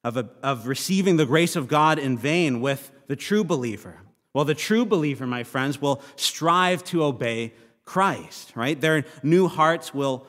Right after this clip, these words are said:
want to obey Christ's commands. And although they won't be perfect in their earthly walk, the true believer will bear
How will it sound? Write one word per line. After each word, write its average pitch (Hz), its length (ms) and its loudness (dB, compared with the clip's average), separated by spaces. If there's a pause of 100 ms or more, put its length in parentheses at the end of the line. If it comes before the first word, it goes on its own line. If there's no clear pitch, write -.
(180)
want 170 460 0
to 113 260 -6
obey 120 460 -6
Christ's - 720 -12
commands. 120 800 -8 (420)
And 127 100 -4
although 151 360 4
they 185 160 0
won't 165 320 0
be 170 120 -2
perfect 180 680 0
in 127 80 -2
their 127 160 -2
earthly 139 380 -2
walk, 117 640 -4 (360)
the 147 80 0
true 196 300 0
believer 165 500 2
will 156 340 2
bear 147 580 2